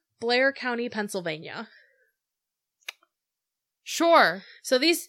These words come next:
Speaker 1: these people, Elias and Roland, bought a furnace in nineteen, or in eighteen thirty-six.
Speaker 2: Like, like a furnace for their house, like
Speaker 1: No, like, a, like, outside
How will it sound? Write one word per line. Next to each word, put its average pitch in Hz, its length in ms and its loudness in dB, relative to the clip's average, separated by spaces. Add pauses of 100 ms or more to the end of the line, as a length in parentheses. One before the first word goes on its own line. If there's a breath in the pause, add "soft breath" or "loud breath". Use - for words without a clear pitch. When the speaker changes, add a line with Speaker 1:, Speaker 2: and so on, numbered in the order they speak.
(280 soft breath)
Speaker 1:
these 339 240 0
people, 214 440 2
Elias 247 360 4
and 285 100 -2
Roland, 240 300 2
bought 233 160 4
a 226 40 -6
furnace 170 600 -4 (320 loud breath)
in 202 120 -6
nineteen, 233 560 -2
or 226 100 2
in 196 80 2
eighteen 269 380 0
thirty-six. 269 800 0 (460 soft breath)
Speaker 2:
Like, 240 240 4
like 233 160 4
a 220 60 2
furnace 254 440 2
for 202 140 0
their 170 160 -4
house, 285 920 2
like 202 540 0 (840)
Speaker 1:
No, 202 220 0
like, 196 280 -2 (480 soft breath)
a, 190 540 2
like, 185 240 -4 (920)
outside 180 580 -4